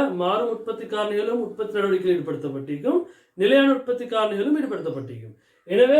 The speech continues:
ரெண்டு செலவுகளும் ஏற்படும். ஆனா நீண்ட காலத்துல வந்து எல்லா உற்பத்தி காரணிகளும் மாறும் உற்பத்தி காரணிகளால காணப்படுறதால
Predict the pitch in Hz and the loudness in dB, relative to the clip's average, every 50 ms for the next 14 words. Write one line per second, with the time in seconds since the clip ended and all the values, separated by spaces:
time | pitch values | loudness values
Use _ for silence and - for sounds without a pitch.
0 | 262 233 247 262 277 285 - - 254 247 254 269 269 269 294 330 311 233 190 - | 4 2 2 0 2 0 0 0 0 0 2 2 0 0 0 0 0 0 -2 -2
1 | - - 120 113 110 - _ _ _ _ _ _ _ _ _ - 180 202 202 196 | -6 -10 -16 -18 -18 -20 _ _ _ _ _ _ _ _ _ -6 -2 -2 0 0
2 | 196 180 156 143 143 156 185 233 285 277 294 - 247 226 202 185 170 156 151 143 | 0 0 0 -2 -2 -4 0 2 2 2 2 2 0 0 0 0 0 -2 -4 -4
3 | 139 143 139 147 - - 277 277 - 175 185 220 247 269 277 240 202 - - - | -4 -4 -4 -2 0 0 0 0 0 -2 -2 0 0 2 2 2 2 0 -2 -6
4 | 202 202 - 185 170 180 175 175 170 175 175 175 180 185 190 180 160 156 165 180 | -6 -6 -6 -6 -4 -2 -2 0 0 -2 -2 -2 0 -2 -2 -4 -4 -4 -2 -2
5 | 214 262 262 233 208 208 - 202 190 185 185 - 175 165 165 160 151 151 151 147 | 0 0 0 -2 -4 -4 -4 -6 -6 -6 -4 -2 -2 -2 -2 -2 -2 -4 -4 -4
6 | 147 147 151 147 143 131 - 139 127 135 127 123 123 131 135 160 | -6 -6 -6 -6 -8 -8 -8 -10 -12 -12 -12 -10 -8 -6 -2 0